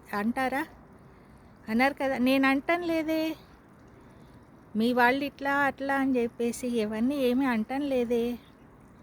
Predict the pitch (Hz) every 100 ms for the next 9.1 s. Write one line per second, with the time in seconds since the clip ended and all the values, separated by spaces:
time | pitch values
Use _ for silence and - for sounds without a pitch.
0 | - - - - - - 214 233 226 214
1 | 247 302 339 330 254 233 233 233 233 240
2 | - - - - 175 196 330 - - -
3 | - - - - - - 202 226 254 285
4 | 269 240 226 208 214 214 220 208 202 190
5 | 196 196 220 339 302 226 214 202 196 202
6 | 196 196 202 202 214 285 349 269 214 208
7 | 196 208 208 202 202 202 202 196 202 208
8 | 277 381 403 302 294 330 - 233 180 175
9 | -